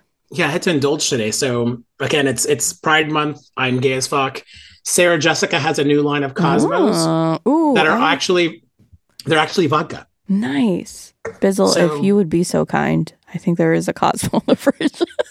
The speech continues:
Speaker 2: <laughs> Just kidding. You don't have to get it, babe. <laughs> Nice. I was gonna make a, a mixed drink. Instead, I opted for water like Durex 'cause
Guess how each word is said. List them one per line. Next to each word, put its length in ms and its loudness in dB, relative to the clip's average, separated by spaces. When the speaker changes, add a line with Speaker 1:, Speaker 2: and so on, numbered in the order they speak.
Speaker 2:
<laughs> 560 -4
Just 180 0
kidding. 320 0
You 60 2
don't 120 0
have 120 -4
to 80 -12
get 100 -2
it, 80 -2
babe. 200 -2
<laughs> 640 -12
Nice. 540 0
I 100 4
was 180 0
gonna 220 0
make 200 0
a, 240 0
a 80 -2
mixed 320 -4
drink. 240 -2
Instead, 360 -2
I 80 2
opted 340 -2
for 120 -2
water 320 0
like 280 -4
Durex 440 -4
'cause 400 -4